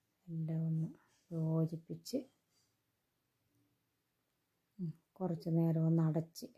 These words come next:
ശകല നേരം ഒന്ന് അടച്ച് വെച്ച്, കുറച്ച് നേരം മതി. ഉം. ആ, അപ്പോഴത്തേക്ക്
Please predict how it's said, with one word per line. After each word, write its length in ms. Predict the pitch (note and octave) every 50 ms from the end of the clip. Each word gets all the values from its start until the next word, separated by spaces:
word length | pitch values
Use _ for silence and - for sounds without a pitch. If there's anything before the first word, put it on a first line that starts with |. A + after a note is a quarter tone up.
| _ _ _ _ _ _ _ _ _ _ _ _ _ _ _ _ _ _ -
ശകല 300 | - - E3+ D#3 D3 D3 D3+
നേരം 340 | D3 D3 D3 D3 D3 C#3+ C#3+
ഒന്ന് 140 | C#3+ D3 D3
അടച്ച് 360 | D3 C#3 D3 - - - - E3
വെച്ച്, 340 | D#3 D3+ - - - - - - - _ _ _ _ _ _ _ _ _ _ _ _ _ _ _ _ _ _ _ _ _ _ _ _ _
കുറച്ച് 400 | - G3+ G3 G3+ G3+ - - A3
നേരം 320 | F#3+ E3+ D#3+ D#3 D3+ D3+
മതി. 220 | D#3 D3+ D3+ G#3+ A3 - _ _ _ _ _ _ _ _ _ _ _ _ _ _ _ _ _ _ _ _ _ _ _ _ _ _ _ _ _ _ _ _ _ -
ഉം. 140 | G3 E3+ D#3+ D#3+ D#3+ _ _ _ _ _ _ _ _ _ _ _ _ _ _ _ _ _ _ _ _ _ _ _ _ _ _ _ _ -
ആ, 60 | F#3 E3+ E3 D3+ C#3+ C#3+
അപ്പോഴത്തേക്ക് 600 | C#3+ - - E3+ D#3 D#3+ - E3+ E3 E3 - A3